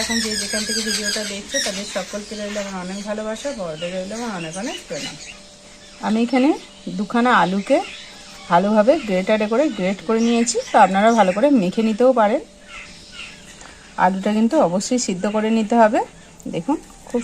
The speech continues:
সুন্দরভাবে কিন্তু এইভাবে কিন্তু গ্রেট করে নিলে আলুটা কিন্তু খুব ভালোভাবে মাখাটা হয়। এর মধ্যে আমি দিয়ে দেব চার চামচ কর্নফ্লাওয়ার, আর এক চামচ দিয়ে দিচ্ছি সুজি, দিয়ে দিয়েছি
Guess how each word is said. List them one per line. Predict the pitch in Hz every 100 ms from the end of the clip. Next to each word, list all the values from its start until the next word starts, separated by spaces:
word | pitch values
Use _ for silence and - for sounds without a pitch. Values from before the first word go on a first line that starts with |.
| -
সুন্দরভাবে | 196 190 196 202 202 214
কিন্তু | 208 320 339
এইভাবে | 196 202 214
কিন্তু | 220 240 202
গ্রেট | 180 185
করে | 214 214
নিলে | 220 277 302
আলুটা | 196 196 220
কিন্তু | 220 247
খুব | 247 202
ভালোভাবে | 160 156 180 214 349 202
মাখাটা | 160 156 190 220 202
হয়। | 208 - - - - - - - - - - - - - - - - - - - 762 - - - - - - 196
এর | 214
মধ্যে | 220 208 240
আমি | 247 214
দিয়ে | 208
দেব | 202 214 349 - - - - - -
চার | 185 190
চামচ | - 214 277 -
কর্নফ্লাওয়ার, | 185 196 202 220 262 415 - - - -
আর | 185 226 180
এক | -
চামচ | 208 214 269
দিয়ে | 208 196 196
দিচ্ছি | 196 - 339 480 - - - - - - - - - - - - - - - - - - - - - - - -
সুজি, | - 208 233 233
দিয়ে | 233
দিয়েছি | 226 240 233